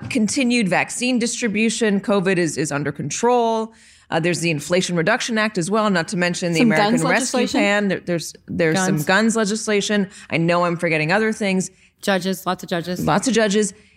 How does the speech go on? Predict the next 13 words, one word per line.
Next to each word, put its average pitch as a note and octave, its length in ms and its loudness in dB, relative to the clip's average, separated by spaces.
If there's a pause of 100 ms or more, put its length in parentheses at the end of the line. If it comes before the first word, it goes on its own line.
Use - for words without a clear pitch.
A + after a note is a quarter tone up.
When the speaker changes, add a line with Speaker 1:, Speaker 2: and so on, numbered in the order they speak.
(400)
Speaker 1:
He C#4+ 240 2
has G3 200 2
done G3 320 2 (120)
a D#3+ 100 -2
lot. D3+ 880 -2 (760)
Speaker 3:
Mo-, A3 160 0
I B3 80 4
mean, C4 120 0
I C4 140 2
worked D#4 240 -4
for C#4+ 180 -4
Barack G#3+ 480 -2
Obama B3+ 600 -2